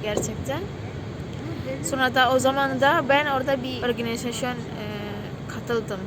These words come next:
Rektör söyledi bir burs var. Bütün Maliyet Üniversite hepsi bedava. Hatta her aylık falan para veriyor yani öğrencilere yaşamak için. Çünkü uzak ya. Ben dedim, "Uleni başvur, hadi başvur. Sen yeter ki sen,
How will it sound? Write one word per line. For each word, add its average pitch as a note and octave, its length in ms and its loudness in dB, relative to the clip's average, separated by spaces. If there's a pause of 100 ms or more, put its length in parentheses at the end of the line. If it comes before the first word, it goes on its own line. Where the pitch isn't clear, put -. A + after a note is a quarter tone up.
(160)
Rektör C4 400 0 (800)
söyledi A#3 640 2
bir A3+ 420 -2
burs B3+ 280 -2
var. A3+ 200 0 (260)
Bütün D#4 160 -2
Maliyet B3+ 420 4
Üniversite A3+ 520 -2
hepsi C4+ 420 2
bedava. G#3 340 0
Hatta A3 380 0
her A3+ 240 2
aylık G#3+ 340 0
falan A#3 220 -2 (260)
para B3+ 200 2
veriyor A#3 360 4
yani F#3 460 0 (200)
öğrencilere G3+ 640 -2
yaşamak G3 460 -4 (140)
için. G3+ 240 -4
Çünkü G#3 320 -4 (1200)
uzak A#3+ 300 -4
ya. G3 220 -2 (640)
Ben G#3 120 -4
dedim, G#3 260 -4
"Uleni A3+ 280 -2
başvur, B3 280 -4
hadi A#3 280 -4
başvur. G#3 320 -4
Sen A#3 200 -6 (100)
yeter A3+ 380 -4
ki C4+ 80 -6
sen, C#4+ 220 -4